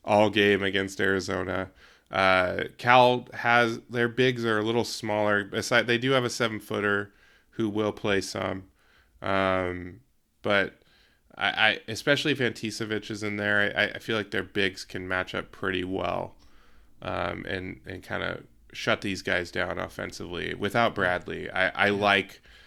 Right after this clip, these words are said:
Speaker 1: our defenses <laughs> match up a lot here, <laughs> like, without Bradley. And Cal plays really slow, so it's probably gonna be a grinder and a low
Speaker 2: Yep.
Speaker 1: scoring game.
Speaker 2: Yeah, the, the guys who picked up the slack there were, uh, Joel Brown,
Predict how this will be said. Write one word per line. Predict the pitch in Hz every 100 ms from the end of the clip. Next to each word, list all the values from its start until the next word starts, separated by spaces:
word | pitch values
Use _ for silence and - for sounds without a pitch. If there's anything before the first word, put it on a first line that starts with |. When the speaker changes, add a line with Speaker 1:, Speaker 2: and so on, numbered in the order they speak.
| - -
Speaker 1:
our | 92
defenses | 90 104 95 95 90 98 104
<laughs> |
match | 98 95 - 110
up | 92 -
a | 95
lot | 95 87 78 - -
here, | 95 - -
<laughs> |
like, | 208 156
without | 127 - 98 90
Bradley. | 95 90 90 90 - - - -
And | 123 123
Cal | - 156
plays | 160 170 156 139
really | 143 151
slow, | 135 - 143 139 104
so | 110 101
it's | -
probably | - 113 107 117 120
gonna | 113 110 101
be | 101 98 98 95 95 - _ _
a | 101
grinder | 95 95 92 92 87 82 90 - -
and | 90 90
a | 90
low | 90
Speaker 2:
Yep. | 92
Speaker 1:
scoring | - 92 87 85
game. | 85 82 - _ _ _ -
Speaker 2:
Yeah, | 147 143
the, | 135 160 160
the | 151
guys | 131 156 190 220 226 -
who | 185 160
picked | 180 175 -
up | 175 -
the | -
slack | - 151 147 - -
there | 143 139 139
were, | 131 127 123 123 123 131
uh, | 127 120 123
Joel | 117 151 165 147
Brown, | 143 131 131 156 233